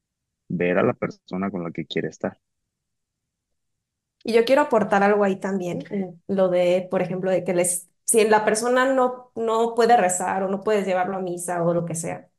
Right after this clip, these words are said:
Speaker 2: pues ahí es lo que Mar decía, que no te estreses. O sea, eso es algo muy importante porque es algo que a mí sí me costó bastante, porque uno tiene la,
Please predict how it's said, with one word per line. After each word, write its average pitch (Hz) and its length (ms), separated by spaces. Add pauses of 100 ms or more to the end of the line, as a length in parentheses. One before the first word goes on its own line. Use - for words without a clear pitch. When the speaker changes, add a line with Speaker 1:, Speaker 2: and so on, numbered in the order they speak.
(920)
Speaker 2:
pues 247 240
ahí 262 420
es 240 120
lo 233 120
que 247 80
Mar 240 160
decía, 254 320
que 220 80
no 214 180
te 233 100
estreses. 240 840 (220)
O 220 140
sea, 226 100
eso 254 120
es 294 60
algo 262 200
muy 254 160
importante 240 460
porque 214 240
es 214 80
algo 247 200
que 220 80
a 202 40
mí 208 120
sí 208 120
me 214 120
costó 185 300
bastante, 202 500
porque 180 300
uno 220 220
tiene 220 300
la, 190 460